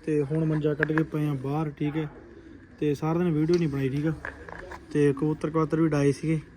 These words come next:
ਤੇ ਉਹ ਵੀ ਭਾਅ ਭੂ ਲਏ ਸੀ। ਤੇ ਅੱਜ ਵਾਲੀ ਵੀਡੀਓ ਮਤਲਬ ਛੋਟੀ ਆ ਇਹ। ਤੇ ਕੱਲ੍ਹ ਨੂੰ ਕੋਸ਼ੇ ਦੇ ਕਬੂਤਰ ਦੇ ਗੇੜੇ ਆਪਣੇ ਦੇ ਵੀ ਆ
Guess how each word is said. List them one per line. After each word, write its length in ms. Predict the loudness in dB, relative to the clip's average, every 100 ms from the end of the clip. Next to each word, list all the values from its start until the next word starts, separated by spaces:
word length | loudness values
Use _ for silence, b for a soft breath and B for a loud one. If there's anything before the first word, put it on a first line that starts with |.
| -20 -6
ਤੇ 100 | 0
ਉਹ 120 | 2
ਵੀ 80 | 4
ਭਾਅ 240 | 4 4 4
ਭੂ 140 | 6
ਲਏ 160 | 6 4
ਸੀ। 140 | 0 -8 -20 b b b b -2
ਤੇ 260 | 2 4 2 0
ਅੱਜ 120 | 4
ਵਾਲੀ 120 | 6
ਵੀਡੀਓ 160 | 6 4
ਮਤਲਬ 140 | 2
ਛੋਟੀ 320 | 2 2 4 4
ਆ 60 |
ਇਹ। 140 | 4 0 -2 -12 -2
ਤੇ 220 | 2 4
ਕੱਲ੍ਹ 280 | 2 0 2
ਨੂੰ 680 | 4 2 2 0 -2 -6 -10 -14 B B B B -20 -20 0
ਕੋਸ਼ੇ 240 | 4 6
ਦੇ 80 | 6
ਕਬੂਤਰ 260 | 4 2 2
ਦੇ 120 | 2
ਗੇੜੇ 300 | 4 6 6
ਆਪਣੇ 360 | 4 2 2 4
ਦੇ 100 | 6
ਵੀ 140 | 6
ਆ 100 | 4